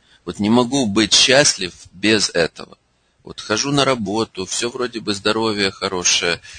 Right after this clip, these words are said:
семья хорошая, все, все в жизни нормально, но несчастлив. Чувствую, вот обязан,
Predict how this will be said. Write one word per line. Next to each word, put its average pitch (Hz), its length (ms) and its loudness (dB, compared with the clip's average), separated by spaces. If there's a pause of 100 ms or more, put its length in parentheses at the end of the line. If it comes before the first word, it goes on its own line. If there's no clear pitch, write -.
(140)
семья 110 460 4
хорошая, 90 720 -2
все, - 340 -2
все - 320 -2
в - 60 -2
жизни 123 220 0
нормально, 98 520 2
но 113 240 4
несчастлив. 107 800 2
Чувствую, 117 460 -4
вот 104 240 -2
обязан, 110 720 2